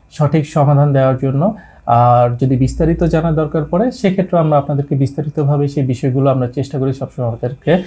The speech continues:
সমাধান দেওয়ার জন্য। দর্শক, আজকে আমাদের সাথে এখানে উপস্থিত আছেন পার্বতী গোস্বামী, বয়স সিক্সটি ফাইভ, সুস্থ সবল মানুষ, প্রচুর পরিশ্রম করেন, হাঁটাহাঁটি করেন,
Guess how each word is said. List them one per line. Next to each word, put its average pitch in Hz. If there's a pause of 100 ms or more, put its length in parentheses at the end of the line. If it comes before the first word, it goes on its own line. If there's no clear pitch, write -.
(240)
সমাধান 151
দেওয়ার 123
জন্য। 104 (1120)
দর্শক, 156
আজকে 147
আমাদের 185
সাথে 185
এখানে 180
উপস্থিত 170
আছেন 139 (260)
পার্বতী 151
গোস্বামী, 139 (580)
বয়স 139
সিক্সটি 151
ফাইভ, 143 (880)
সুস্থ 196
সবল 175
মানুষ, 170 (120)
প্রচুর 165
পরিশ্রম 156
করেন, 160 (480)
হাঁটাহাঁটি 151
করেন, 151